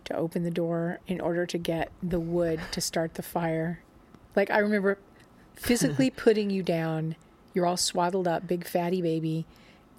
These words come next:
in the snow. And then I just told Ren to watch you. And I had to climb through a window because we'd locked it somehow and I didn't have a key.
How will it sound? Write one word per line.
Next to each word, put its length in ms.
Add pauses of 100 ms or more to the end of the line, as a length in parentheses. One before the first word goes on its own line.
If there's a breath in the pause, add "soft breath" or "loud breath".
(240)
in 160
the 100
snow. 600 (480)
And 180
then 160 (240)
I 80
just 200
told 200
Ren 200
to 80
watch 360
you. 240 (600 loud breath)
And 160
I 40
had 160
to 40
climb 280
through 160
a 20
window 460 (240)
because 200
we'd 140
locked 320
it 100
somehow 360
and 80
I 20
didn't 140
have 100
a 40
key. 340